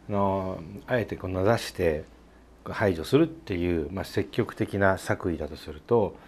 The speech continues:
えー、まあ、合理的配慮っていうのは、むしろ、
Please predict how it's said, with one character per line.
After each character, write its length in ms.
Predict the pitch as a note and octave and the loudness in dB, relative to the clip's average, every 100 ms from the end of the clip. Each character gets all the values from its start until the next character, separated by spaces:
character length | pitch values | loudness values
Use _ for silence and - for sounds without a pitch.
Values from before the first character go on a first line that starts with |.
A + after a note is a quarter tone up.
| - - - - - | -20 -20 -20 -14 0
え 480 | G#2 G2+ G2 F#2+ F#2+ | 4 6 6 4 2
ー、 40 | |
ま 80 | G2 | 0
あ、 40 | |
合 160 | F2 G#2+ | 2 2
理 80 | G#2 | 2
的 180 | G#2+ G2 | -2 0
配 240 | G#2 F2+ | 2 2
慮 140 | G#2+ | 2
っ 20 | C3+ | 2
て 240 | - G2 | -2 -6
い 40 | |
う 20 | E2 | -4
の 140 | D#2 | -2
は、 320 | F#2 F2 D#2 - - - - | 0 0 -2 -10 -20 -20 -10
む 60 | C3+ | -6
し 120 | G2+ | -4
ろ、 260 | F2 D2+ | -4 -6